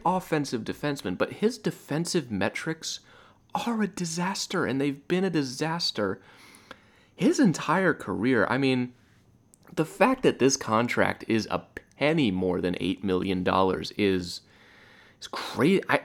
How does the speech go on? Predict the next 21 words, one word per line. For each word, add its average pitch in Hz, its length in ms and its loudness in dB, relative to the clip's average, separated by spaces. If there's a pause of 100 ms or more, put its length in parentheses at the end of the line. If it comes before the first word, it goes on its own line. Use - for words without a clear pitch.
like, 135 200 2
eight 240 280 4
million 110 380 4
might 95 220 0
be 98 120 0
a 90 80 2
lot 95 280 -2
for 87 180 -2
Nurse. 87 460 -2 (880)
So, 117 400 4 (440)
thank 269 320 4
God 143 460 4
the 117 160 4
Avalanche 127 540 4
had 123 260 2
the 98 80 2
foresight 113 720 2
to 92 160 -2
go 107 260 6
out 101 340 2
and 92 400 0